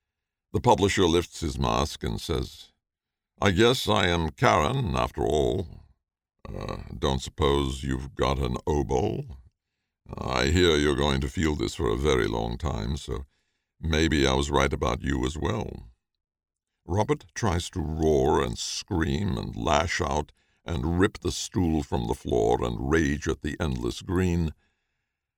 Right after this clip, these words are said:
but he simply can't move. The breach is his.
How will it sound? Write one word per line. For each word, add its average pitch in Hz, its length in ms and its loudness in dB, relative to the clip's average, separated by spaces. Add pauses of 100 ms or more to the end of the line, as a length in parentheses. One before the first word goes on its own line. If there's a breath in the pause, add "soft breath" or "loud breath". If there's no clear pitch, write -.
(100)
but 78 160 -4
he 80 140 -2
simply 62 400 -4
can't 55 360 -6
move. 50 440 -6 (760)
The 90 100 -6
breach - 460 -4
is - 220 -8
his. 50 420 -6